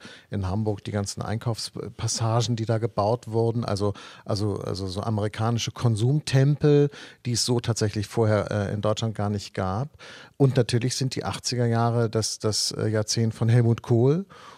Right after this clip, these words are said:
und, äh, äh, und das Jahrzehnt, äh, der Geburt des Neoliberalismus. Also genau das Gegenteil eigentlich von dem, was Sie eben so stimmungs- und atmosphärisch beschrieben haben.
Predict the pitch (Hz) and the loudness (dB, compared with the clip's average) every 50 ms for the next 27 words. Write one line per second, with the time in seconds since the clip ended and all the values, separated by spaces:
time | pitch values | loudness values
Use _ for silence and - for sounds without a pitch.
0 | - - - - - 120 117 117 113 107 - - - - 120 117 113 - - - | -20 -20 -12 -4 -2 0 0 0 0 -2 -4 -4 -2 2 2 2 2 2 0 0
1 | 117 113 104 101 101 107 113 107 - 113 107 - - 117 107 - - - 113 113 | 0 0 0 0 -2 -2 -4 -4 -2 -4 -2 0 0 0 0 0 0 0 2 2
2 | 117 113 - - - - 101 107 107 - 110 104 107 110 - 110 113 - - 107 | 2 0 -2 -4 -4 -2 0 -2 0 0 -2 -2 -2 -2 -2 -2 -2 0 0 0
3 | - 135 160 185 190 160 123 95 98 90 - 64 60 - - - - - - - | 4 6 8 8 8 8 6 4 2 0 -2 -6 -8 -8 -8 -6 -6 -6 -6 -8
4 | - - - - - - 101 95 101 101 98 95 92 98 - - - - - - | -10 -8 -6 -6 -4 -4 -2 -2 0 0 0 0 -2 -4 -8 -14 -20 -20 -20 -20
5 | _ _ _ _ _ _ - 117 - 131 120 113 110 98 - - - - - - | _ _ _ _ _ _ -12 -6 -2 0 2 2 2 0 -2 -6 -8 -8 -8 -6
6 | - - 196 180 160 117 - 107 98 92 92 90 90 90 92 - - 104 98 95 | -2 -2 0 0 0 0 2 2 2 2 0 -2 -2 -4 -6 -6 -6 -6 -4 -4
7 | 98 98 95 92 92 - - - 107 101 101 101 98 98 92 95 95 95 92 90 | -4 -4 -4 -4 -4 -4 -4 -4 -6 -6 -4 -4 -4 -4 -6 -4 -4 -4 -4 -4
8 | 87 87 - - - - - 127 127 120 107 101 101 90 87 95 - 101 95 - | -4 -4 -4 -6 -2 0 2 4 4 4 2 0 -2 -4 -6 -4 -4 -4 -6 -4
9 | - 117 110 107 104 101 98 - - - - - - - _ _ _ _ _ - | -4 -2 0 0 0 -2 -2 -6 -10 -14 -18 -20 -20 -20 _ _ _ _ _ -4
10 | - - - 156 180 147 101 73 71 71 71 82 82 | -2 0 2 2 2 2 0 -2 -4 -6 -8 -10 -12